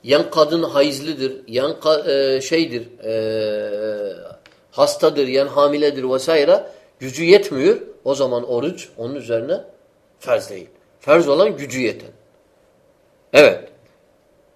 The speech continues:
Dördüncüsü mukim. Mukim nedir? İkamet etmiş.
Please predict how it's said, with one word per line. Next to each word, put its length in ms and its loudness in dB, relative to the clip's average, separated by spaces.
Dördüncüsü 720 4
mukim. 640 -4
Mukim 340 -4
nedir? 300 -2
İkamet 560 -4
etmiş. 420 -20